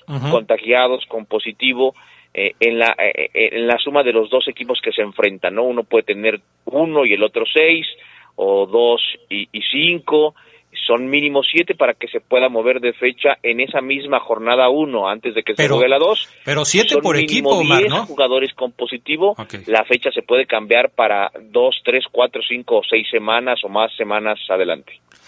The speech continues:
Speaker 1: Sí, la primera impresión, eh, o sea, la primera información que se había dado es que los iban a cambiar casi, casi en la misma semana. Es decir, si el partido era jueves,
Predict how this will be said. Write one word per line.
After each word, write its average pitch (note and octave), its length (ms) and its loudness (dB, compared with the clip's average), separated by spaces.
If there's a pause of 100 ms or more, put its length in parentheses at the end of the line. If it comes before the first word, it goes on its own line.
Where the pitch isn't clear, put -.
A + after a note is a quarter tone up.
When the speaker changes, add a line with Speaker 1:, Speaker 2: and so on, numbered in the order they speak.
(480)
Speaker 1:
Sí, F3 320 2
la D#3 180 2
primera F3+ 1200 0
impresión, F3+ 880 -2
eh, C#3 240 -4
o C3 140 -6
sea, D#3 140 0
la D3+ 120 2
primera B3 320 2
información F#3 580 -2
que F3 100 -2
se D3+ 120 2
había E3 220 2
dado D#3+ 300 2 (100)
es D3+ 260 -2
que D3 140 -4
los C3+ 320 -4
iban D#3+ 200 0
a C3 100 -4
cambiar C#3 380 -2
casi, D3 300 -2
casi C#3+ 280 -2
en B2+ 80 -2
la A#2+ 80 -2
misma C3 340 -2
semana. D3 560 0 (540)
Es D3+ 160 -2
decir, D#3+ 320 2
si D#3+ 100 2
el D3+ 100 -2
partido F3+ 520 0
era F3+ 220 2
jueves, F#3+ 760 0